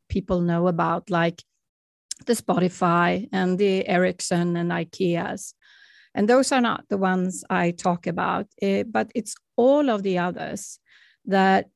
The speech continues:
um, when you look at the community of H R people, I mean, they haven't chosen to go into H R to work in technology, at least not here. It's, uh, they have their people focus.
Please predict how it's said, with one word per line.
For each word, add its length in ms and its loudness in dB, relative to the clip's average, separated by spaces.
um, 460 -2
when 220 0
you 140 2
look 200 -2
at 140 0
the 80 -4
community 880 0
of 160 0
H 220 -4
R 180 -4
people, 380 -10
I 100 0
mean, 240 2
they 160 4
haven't 320 0
chosen 580 -2
to 100 -8
go 240 2
into 320 0
H 240 -2
R 140 0
to 120 -6
work 260 -2
in 100 -4
technology, 760 -8
at 160 -4
least 220 2
not 180 0
here. 420 -2
It's, 320 -2
uh, 420 4
they 120 0
have 220 -4
their 180 0
people 340 -2
focus. 760 -2